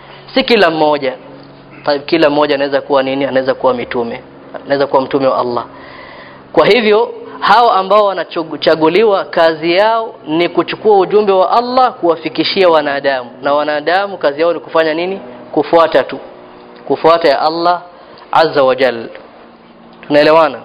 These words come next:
Kwa hivyo Allah Azza wa Jalla ameteremsha vitabu na ni maneno yake Allah Azza wa Jal, na ku-, vitabu alivyotaja Allah katika Qur'an,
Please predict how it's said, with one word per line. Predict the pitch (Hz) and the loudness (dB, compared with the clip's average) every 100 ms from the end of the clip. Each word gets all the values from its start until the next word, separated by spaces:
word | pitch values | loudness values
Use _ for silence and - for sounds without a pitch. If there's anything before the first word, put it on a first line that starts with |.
| - - - - - - | -20 -20 -20 -20 -20 0
Kwa | 160 | 2
hivyo | 196 202 | 4 2
Allah | 190 190 180 | 2 2 2
Azza | 175 | 0
wa | 170 | -2
Jalla | 190 180 | 0 -2
ameteremsha | 151 147 160 156 139 | -4 -4 -4 -2 -4
vitabu | 127 151 170 196 220 208 - - - - _ | -2 2 2 2 -6 -12 -18 -20 -20 -20 _
na | 143 | -2
ni | 139 | 0
maneno | 139 139 139 | 0 0 0
yake | 151 156 - | 0 0 -2
Allah | 156 147 | -2 -2
Azza | 151 147 | -2 -2
wa | 139 135 | -2 2
Jal, | 175 233 294 - - - - - - | 0 0 -6 -12 -20 -20 -20 -20 -8
na | 151 160 170 170 - - - | 0 4 4 2 -2 -18 -16
ku-, | - - | -12 -6
vitabu | 151 165 185 202 247 247 254 285 - - - - - | 0 2 4 4 4 2 -2 -6 -12 -20 -20 -20 -4
alivyotaja | 151 165 160 160 190 190 - | 0 0 0 2 2 2 0
Allah | 190 180 | -2 -4
katika | 156 165 | -4 -8
Qur'an, | 143 156 120 175 196 208 214 | -2 0 2 2 2 0 -6